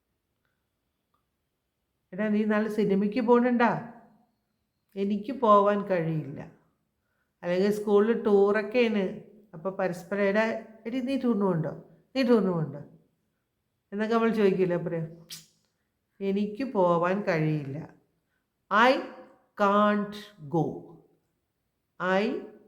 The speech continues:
can't go. I can't go. പഠിച്ചില്ലേ?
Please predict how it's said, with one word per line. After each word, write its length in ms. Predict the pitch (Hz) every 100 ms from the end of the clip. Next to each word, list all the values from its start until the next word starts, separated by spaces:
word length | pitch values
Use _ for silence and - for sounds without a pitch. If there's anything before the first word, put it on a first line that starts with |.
| _ _ _ _
can't 680 | 196 190 190 196 214 294 - - - _ _ _ 165
go. 200 | 170 214 - 214 - - - _ _ _ _ _ _ _ _ _ _ -
I 320 | 190 196 202 247 - - - _ _ _ _ _ _ _
can't 640 | 214 214 214 220 262 330 - - _ _ _ _ _ 160 156
go. 400 | 190 156 - - - - _ _ _ _ _ _ _ _ _ _ _ _ _ -
പഠിച്ചില്ലേ? 520 | 240 190 160 - -